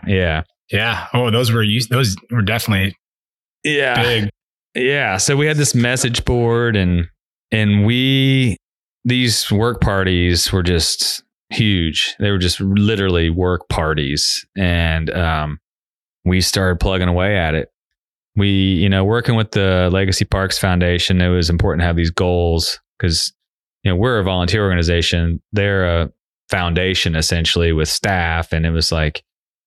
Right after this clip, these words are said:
Speaker 1: you know, "Let's, let's have this goal. Let's announce this. Let's do that." And we're, I was just like, "All right, sounds good to me." You know, just tell me where to build trail.
Speaker 2: <laughs>
Speaker 1: And, uh, so that's kinda, that's how it kinda started.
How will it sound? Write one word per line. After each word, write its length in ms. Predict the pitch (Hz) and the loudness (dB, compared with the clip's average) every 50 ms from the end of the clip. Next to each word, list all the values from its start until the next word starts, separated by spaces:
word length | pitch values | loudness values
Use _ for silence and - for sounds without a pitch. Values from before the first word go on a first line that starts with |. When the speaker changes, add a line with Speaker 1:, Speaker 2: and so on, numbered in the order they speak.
| _ _ _ _ _ - | _ _ _ _ _ -2
Speaker 1:
you 80 | 90 | 0
know, 120 | 87 87 92 | 2 2 2
"Let's, 280 | 104 101 - - - - _ _ _ - | 2 0 -2 -4 -6 -8 _ _ _ -4
let's 180 | 95 92 87 - | -2 -2 0 0
have 160 | 95 90 87 | 0 0 0
this 220 | 117 127 123 - | 0 -2 -2 -2
goal. 300 | - 131 117 110 110 107 | -2 -2 0 0 0 0
Let's 140 | 104 95 - | 0 0 0
announce 420 | 90 87 85 82 82 82 - - | 0 0 0 0 0 0 -2 -2
this. 520 | - 104 117 117 110 107 104 98 - - - | 0 0 2 2 2 2 2 0 0 0 -2
Let's 140 | 85 - - | -2 -2 -2
do 160 | - 92 87 | 0 0 2
that." 480 | 98 107 107 104 101 98 95 - - _ _ _ _ _ _ _ _ _ _ | 2 2 2 0 0 -2 -2 -4 -6 _ _ _ _ _ _ _ _ _ _
And 400 | - 98 90 85 85 85 82 85 | -2 0 2 2 2 2 2 2
we're, 140 | 87 87 78 | 2 0 0
I 160 | 65 76 85 | 0 0 0
was 100 | 85 82 | 0 0
just 160 | - - - - | 0 -2 -4 -4
like, 120 | 73 76 | -2 0
"All 40 | 104 | 0
right, 280 | 127 120 113 117 117 - | 0 2 0 0 -2 -4
sounds 400 | - - - 95 95 104 104 98 | -6 -6 -4 -2 -2 -2 -2 -2
good 180 | - 98 101 95 | -2 0 0 0
to 40 | 87 | 2
me." 220 | 92 110 117 101 | 2 2 2 2
You 140 | 90 82 85 | 2 2 2
know, 200 | 90 101 104 104 | 2 2 2 2
just 260 | 98 104 120 127 - | 2 2 0 0 0
tell 140 | - 143 135 | 0 -2 0
me 140 | 135 131 147 | 2 2 2
where 180 | 139 120 110 98 | 2 2 2 0
to 80 | 92 | 0
build 300 | 90 101 104 101 92 85 | 0 0 0 0 0 0
trail. 480 | - 131 135 135 135 107 92 87 - - _ _ _ _ _ _ - | 0 0 0 0 0 0 0 -2 -4 -8 _ _ _ _ _ _ -6
Speaker 2:
<laughs> 140 | 185 - - | -6 -2 0
Speaker 1:
And, 320 | - 104 101 98 95 95 | 0 0 2 2 0 0
uh, 460 | 98 95 95 92 95 90 90 85 85 90 _ _ _ _ _ _ _ _ _ _ _ _ _ _ _ _ _ _ - | 0 0 0 0 0 -2 -2 -4 -6 -10 _ _ _ _ _ _ _ _ _ _ _ _ _ _ _ _ _ _ -6
so 160 | - - 123 | -4 -2 0
that's 240 | 123 139 156 147 - | 0 0 -2 -2 -2
kinda, 440 | - 190 175 165 147 131 - - 73 | -2 -2 0 0 0 0 -2 -2 -2
that's 200 | 78 107 123 - | 0 0 0 2
how 260 | - 185 196 175 156 | 0 0 0 0 -2
it 80 | - - | 0 0
kinda 180 | - 147 113 95 | 0 0 0 -2
started. 720 | - - - - 165 165 131 92 85 80 82 90 98 | -2 -2 -2 0 0 0 0 2 2 2 2 2 0